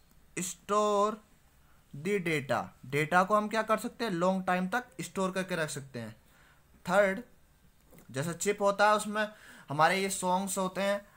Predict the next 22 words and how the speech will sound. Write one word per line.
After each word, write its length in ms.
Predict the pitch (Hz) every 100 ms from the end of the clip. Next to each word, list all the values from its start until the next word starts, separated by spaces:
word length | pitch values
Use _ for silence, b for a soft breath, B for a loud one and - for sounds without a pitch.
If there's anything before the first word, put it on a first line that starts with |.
| B -
सॉन्ग, 320 | - 170 175
वीडियो 340 | 143 160 170 190
सॉन्ग्स, 360 | 185 180 185
ये 340 | 185 139 170 180
स-, 120 | -
सब 280 | 160 180 175
वगैरह 320 | 185 190 196
हम 160 | 190 185
क्या 160 | 196 190
कर 140 | 196
सकते 260 | 202 196 220
हैं, 80 |
एक 120 | 208 185
लॉन्ग 320 | 180 202 185
टाइम 220 | 190 190
तक 180 | 208 202
उन्हें 200 | 202 202
स्टोर 240 | 196 196 196
करके 240 | 202 202
रख 120 | 202
सकते 280 | 196 185 220
हैं। 160 | 254